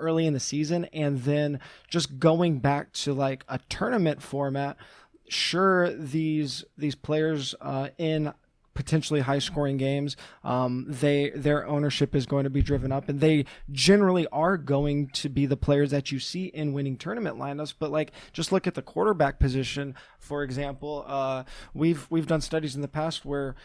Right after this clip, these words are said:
I, I don't have the exact numbers in front of me, but say that the, the winning quarterback, uh, in the Sunday Million, uh, his team has an implied to-,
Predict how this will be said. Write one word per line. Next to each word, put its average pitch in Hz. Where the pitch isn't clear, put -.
I, 147
I 160
don't 156
have 151
the 147
exact 139
numbers 135
in 131
front 139
of 139
me, 143
but 135
say 147
that 139
the, 139
the 147
winning 170
quarterback, 151
uh, 135
in 143
the 147
Sunday 147
Million, 139
uh, 127
his 147
team 143
has 135
an 143
implied 131
to-, 143